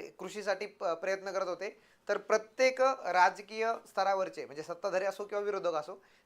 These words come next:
सर्वांनीही तुम्हाला कन्व्हिन्स केलं होतं की आपल्याला याच्यामध्ये ॲड होईल आणि याच्यामध्ये तुम्हाला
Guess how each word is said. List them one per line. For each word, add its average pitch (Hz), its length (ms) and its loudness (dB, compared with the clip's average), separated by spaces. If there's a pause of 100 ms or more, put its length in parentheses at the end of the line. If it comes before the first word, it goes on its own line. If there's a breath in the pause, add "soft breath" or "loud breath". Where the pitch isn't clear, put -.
सर्वांनीही 226 480 0
तुम्हाला 220 240 -2
कन्व्हिन्स 220 520 -6
केलं 196 180 -2
होतं 175 180 -2
की 180 120 -6
आपल्याला 190 360 0
याच्यामध्ये 170 460 -4 (300 soft breath)
ॲड 190 220 4
होईल 202 200 -4
आणि 190 240 -2
याच्यामध्ये 185 440 -6
तुम्हाला 175 300 -6